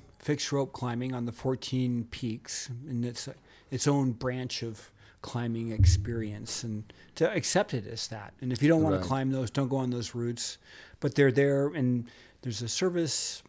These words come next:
Speaker 1: that's provided by the Nepali Sherpa climbers that make it easy or make it less effort for people without mountain experience to get up on the mountains.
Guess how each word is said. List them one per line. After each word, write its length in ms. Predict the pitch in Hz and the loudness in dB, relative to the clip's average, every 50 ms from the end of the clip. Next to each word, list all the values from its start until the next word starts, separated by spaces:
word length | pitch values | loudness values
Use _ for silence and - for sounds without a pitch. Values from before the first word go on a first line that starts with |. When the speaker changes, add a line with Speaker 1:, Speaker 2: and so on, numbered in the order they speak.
| _ | _
Speaker 1:
that's 340 | - 147 135 127 120 - - | -8 -6 -4 -4 -4 -6 -10
provided 520 | - - 135 123 127 127 127 127 123 117 120 | -6 -6 -4 -4 -2 -4 -4 -4 -6 -8 -6
by 140 | 123 120 | -6 -4
the 100 | 117 117 | -4 -4
Nepali 500 | 113 110 110 - - 131 131 127 123 123 | -6 -6 -8 -10 -10 -8 -6 -4 -4 -6
Sherpa 320 | 113 - - 120 120 117 - | -6 -8 -10 -10 -12 -12 -12
climbers 580 | - - 135 135 131 131 131 131 123 113 - | -10 -6 -4 -2 -2 0 0 0 -2 -2 -4
that 260 | - 120 110 113 - - - - - - - - _ _ | -4 -6 -6 -6 -10 -18 -20 -20 -20 -20 -20 -20 _ _
make 220 | 127 135 139 131 | 4 6 6 6
it 100 | 123 120 | 6 2
easy 560 | 120 - 135 131 131 113 113 113 107 107 110 104 - - | 2 4 4 4 4 4 2 0 0 -2 -4 -6 -10 -10
or 140 | - 135 117 110 | -6 -4 -2 0
make 220 | 110 117 123 113 | 0 -2 -2 -4
it 140 | 123 110 - - 110 - _ _ _ _ _ _ _ _ _ _ - - | -6 -10 -10 -14 -20 -20 _ _ _ _ _ _ _ _ _ _ -12 -6
less 360 | 131 131 151 160 131 - - - - | -2 0 0 0 0 -2 -4 -4 -4
effort 420 | 139 127 120 - - 110 104 - - _ - | -4 -4 -4 -4 -6 -8 -8 -10 -14 _ -20
for 380 | - - - 117 113 110 110 107 - _ _ _ - _ _ _ _ | -18 -8 -6 -4 -4 -4 -4 -6 -12 _ _ _ -20 _ _ _ _
people 240 | - 202 196 202 180 | -2 0 2 2 2
without 340 | 165 143 135 135 135 - 135 | 2 2 2 2 2 0 0
mountain 280 | 123 120 127 131 123 | -2 -2 -2 -2 -4
experience 560 | 117 110 - - - 120 117 110 110 110 - - | -4 -6 -8 -8 -8 -8 -6 -6 -6 -6 -6 -6
to 60 | 123 | -4
get 140 | 113 117 110 | -4 -4 -4
up 160 | 110 107 - | -4 -6 -6
on 120 | 113 107 104 | -6 -6 -6
the 60 | 104 | -6
mountains. 600 | 104 107 110 113 113 110 104 104 107 - - - | -8 -8 -8 -10 -10 -10 -10 -12 -12 -14 -18 -20